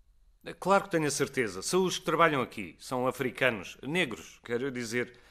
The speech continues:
Gente do Sul, malta amiga. Vêm-me chamar para ir jogar. Aos dados, ao póquer ou só para dar dois dedos de conversa. Não, não é ela.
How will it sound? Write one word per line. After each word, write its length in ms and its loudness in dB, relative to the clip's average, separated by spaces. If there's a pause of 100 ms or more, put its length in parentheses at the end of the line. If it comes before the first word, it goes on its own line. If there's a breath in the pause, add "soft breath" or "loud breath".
(480 soft breath)
Gente 300 -2
do 120 -6
Sul, 380 -2
malta 340 2
amiga. 460 -2 (460)
Vêm-me 280 0
chamar 400 4
para 120 2
ir 100 4
jogar. 580 0
Aos 260 -2
dados, 460 2
ao 140 -4
póquer 560 2
ou 340 -2
só 220 -2
para 180 0
dar 240 6
dois 220 -2
dedos 220 0
de 100 -6
conversa. 520 -4 (2500 soft breath)
Não, 400 -2
não 180 -4
é 220 -2
ela. 300 -6